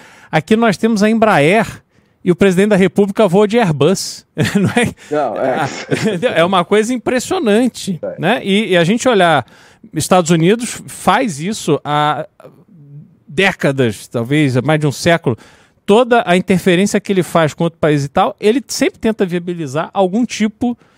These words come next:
Speaker 1: de fortalecimento da indústria norte-americana naquele país, ou, ou, enfim.
Speaker 2: Sim.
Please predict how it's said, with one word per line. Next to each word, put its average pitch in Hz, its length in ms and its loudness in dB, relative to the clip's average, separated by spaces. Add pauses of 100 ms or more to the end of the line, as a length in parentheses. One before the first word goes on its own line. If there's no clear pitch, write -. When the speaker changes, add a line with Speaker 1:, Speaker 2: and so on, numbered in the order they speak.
(140)
Speaker 1:
de 156 180 -2
fortalecimento 208 1040 -2
da 190 220 0
indústria 185 640 -2
norte-americana 175 840 -2
naquele 180 360 -4
país, 156 500 -2
ou, 120 240 -4
ou, 120 280 -6
enfim. - 320 -8
Speaker 2:
Sim. 180 60 -16